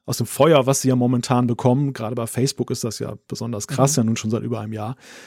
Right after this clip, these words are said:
Speaker 1: Vielleicht lernen sie ja tatsächlich etwas daraus. Ich weiß es nicht, das, diese Frage kann ich nicht beantworten, aber
Speaker 2: Ja.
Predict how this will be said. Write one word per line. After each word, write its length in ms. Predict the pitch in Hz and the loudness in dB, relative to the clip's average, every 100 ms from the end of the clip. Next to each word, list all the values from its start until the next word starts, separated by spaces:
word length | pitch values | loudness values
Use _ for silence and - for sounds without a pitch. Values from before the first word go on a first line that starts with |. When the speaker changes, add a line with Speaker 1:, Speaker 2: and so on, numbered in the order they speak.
| - - | -20 -4
Speaker 1:
Vielleicht 220 | - 117 | 2 4
lernen 200 | 131 147 | 6 6
sie 40 | 147 | 6
ja 40 | |
tatsächlich 420 | 151 139 147 147 | 4 4 4 6
etwas 240 | 123 110 110 | 4 2 -2
daraus. 240 | 104 113 | -4 -4
Ich 100 | 120 | 4
weiß 220 | 143 180 | 6 6
es 120 | 170 | 4
nicht, 140 | 147 139 | 4 4
das, 160 | 143 - | 2 4
diese 180 | 170 | 4
Frage 260 | 165 156 165 | 6 6 6
kann 160 | 160 170 | 4 4
ich 80 | |
nicht 160 | 160 170 | 2 2
beantworten, 580 | 139 143 175 127 127 - | 0 0 2 2 2 0
aber 280 | 127 131 | 0 0
Speaker 2:
Ja. 120 | 131 | 0